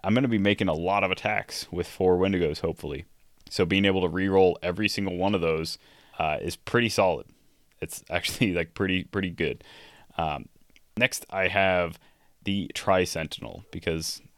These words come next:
that's an actual retaliation piece, and I like it.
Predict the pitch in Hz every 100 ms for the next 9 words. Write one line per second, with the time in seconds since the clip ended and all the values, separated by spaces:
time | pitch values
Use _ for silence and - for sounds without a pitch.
0 | _ _ 87 - 85 85 - 90 82 85
1 | 87 87 87 87 92 87 98 - - -
2 | - 80 82 85 87 107